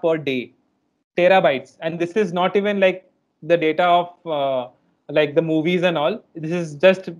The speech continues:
based on our user clicks and, uh, browses and everything. That data,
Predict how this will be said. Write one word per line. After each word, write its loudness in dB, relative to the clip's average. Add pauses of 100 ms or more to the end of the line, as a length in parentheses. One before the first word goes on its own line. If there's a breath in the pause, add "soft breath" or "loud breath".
(120)
based 2
on 0
our 4
user 4
clicks -4
and, -2
uh, 4
browses 2
and -2
everything. -4
That 2
data, -2